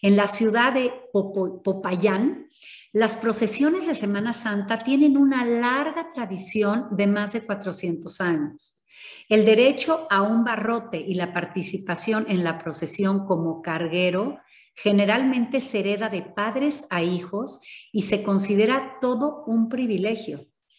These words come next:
Se tiene la costumbre de encalar todas las fachadas del centro histórico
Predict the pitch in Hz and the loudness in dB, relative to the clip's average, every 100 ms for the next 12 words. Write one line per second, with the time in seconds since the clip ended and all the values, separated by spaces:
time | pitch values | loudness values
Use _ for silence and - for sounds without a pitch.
0 | - - - - - 220 294 330 311 311 | -20 -20 -20 -4 0 6 8 8 4 0
1 | 208 - 233 220 247 262 - 196 208 - | -2 0 2 4 2 0 -2 0 0 0
2 | - _ _ 208 196 196 185 180 202 285 | -12 _ _ 2 2 4 0 2 0 -2
3 | - - _ 233 240 285 294 214 - 170 | -8 -18 _ -2 -2 -2 -4 -6 -6 -10
4 | - 175 180 196 302 - - - 175 180 | -4 -4 -2 -4 -8 -14 -18 -2 0 0
5 | - 220 220 254 240 - 202 165 147 - | -2 -2 -2 -2 -4 -4 -4 -2 -4 -8
6 | - | -18